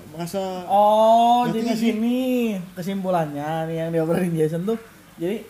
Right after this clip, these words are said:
Speaker 2: misalkan gimana orangnya tersebut kan?
Speaker 1: Iya.
Speaker 2: Eh, kalau misalkan,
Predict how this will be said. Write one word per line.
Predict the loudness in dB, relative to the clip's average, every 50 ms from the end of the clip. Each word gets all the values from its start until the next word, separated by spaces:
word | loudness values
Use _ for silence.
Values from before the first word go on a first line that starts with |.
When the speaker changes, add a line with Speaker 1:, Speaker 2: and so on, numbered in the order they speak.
| -20 _ _ -14
Speaker 2:
misalkan | -12 -8 -6 -6 -6 -4 -2 -2 -2 -2 -2 -6 -10 -14 -20 -20 -20 _ -20 -20 -14 -8
gimana | -6 -4 -2 -2 -2 -2 -4 -4
orangnya | -4 -4 -4 -4 -6 -6 -8 -8
tersebut | -8 -8 -8 -6 -4 -6 -6 -6
kan? | -6 -8 -8 -8 -8 -10 -10
Speaker 1:
Iya. | -10 -8 -6 -4 -4 -4 -4 -6 -6
Speaker 2:
Eh, | -4 -2 -2 -2 -2 -4
kalau | -4 -4 -2 -2 -2 -4
misalkan, | -4 -8 -8 -8 -10 -8 -6 -6 -6 -6 -6 -8 -10 -12